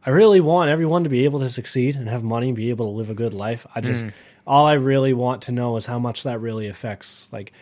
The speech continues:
Speaker 1: the bottom line for me is if you're gonna increase minimum wage like that, does it actually increase, uh, the, the purchasing power that a person has? And
Speaker 2: Right.
Speaker 1: does it allow them more opportunity to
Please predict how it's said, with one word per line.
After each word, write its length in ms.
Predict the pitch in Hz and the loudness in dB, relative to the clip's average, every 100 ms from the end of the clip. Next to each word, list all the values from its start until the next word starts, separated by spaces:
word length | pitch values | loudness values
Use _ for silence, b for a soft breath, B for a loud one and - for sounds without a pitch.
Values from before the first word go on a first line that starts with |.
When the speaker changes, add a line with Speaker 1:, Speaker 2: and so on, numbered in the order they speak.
| b b | b b
Speaker 1:
the 80 | - | -4
bottom 340 | 123 156 185 175 | 4 6 6 4
line 200 | 165 143 | 0 -2
for 120 | 147 | -2
me 140 | 151 | 0
is 100 | 139 | 0
if 80 | 127 | -2
you're 100 | 123 | -2
gonna 140 | 127 131 | -4 -2
increase 400 | 127 127 131 139 | -4 -4 -6 -4
minimum 260 | 131 120 | -4 -4
wage 240 | 113 127 139 | -4 -4 -4
like 160 | 139 | -6
that, 220 | 151 147 | -4 -4
does 160 | 135 123 | -2 -2
it 60 | 123 | -2
actually 420 | 127 - 135 127 | -4 -6 -8 -6
increase, 520 | 127 - 135 127 - - | -8 -8 -6 -6 -10 -14
uh, 360 | - 123 113 113 _ b b b b b - | -12 -8 -8 -10 _ b b b b b -16
the, 340 | 226 135 120 | -6 -4 -2
the 300 | 117 117 110 - | -4 -6 -6 -4
purchasing 420 | 139 135 117 120 | -4 -4 -8 -6
power 300 | 117 113 110 | -4 -4 -4
that 100 | 107 | -6
a 60 | 104 | -8
person 300 | 117 104 104 | -10 -10 -12
has? 320 | 104 95 - | -10 -10 -10
And 100 | 127 | -6
Speaker 2:
Right. 40 | 123 | -4
Speaker 1:
does 140 | 123 | -2
it 180 | 123 117 | -4 -6
allow 360 | 131 123 123 120 | -6 -2 0 0
them 200 | 120 113 | -2 -4
more 240 | 117 117 | -4 -2
opportunity 800 | 117 117 113 127 117 113 113 110 | -2 -4 -8 -6 -6 -6 -6 -8
to 440 | - - 117 107 | -10 -10 -8 -8